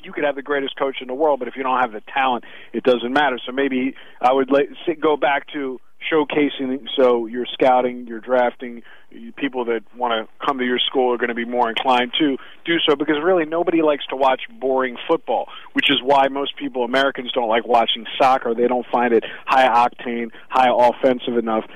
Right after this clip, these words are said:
and then they, people enjoy, you know, watching people run back and forth up and down the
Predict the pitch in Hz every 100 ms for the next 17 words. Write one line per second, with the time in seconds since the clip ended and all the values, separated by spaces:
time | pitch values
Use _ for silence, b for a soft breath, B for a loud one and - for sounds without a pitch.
0 | B 117 117 120 127 123 101 - 143 139
1 | 123 117 135 139 127 113 B - 117 113
2 | - - 123 123 - 120 123 120 120 120
3 | 120 117 113 - 117 123 117 113 123 113
4 | 110